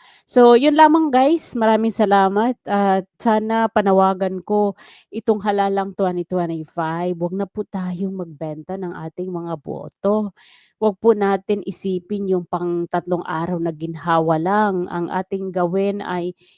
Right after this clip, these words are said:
yung lifetime na, na ginhawa ng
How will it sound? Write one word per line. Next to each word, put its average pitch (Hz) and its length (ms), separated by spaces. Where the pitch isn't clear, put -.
yung 220 160
lifetime 196 1200
na, 180 160
na 190 280
ginhawa 180 680
ng 175 320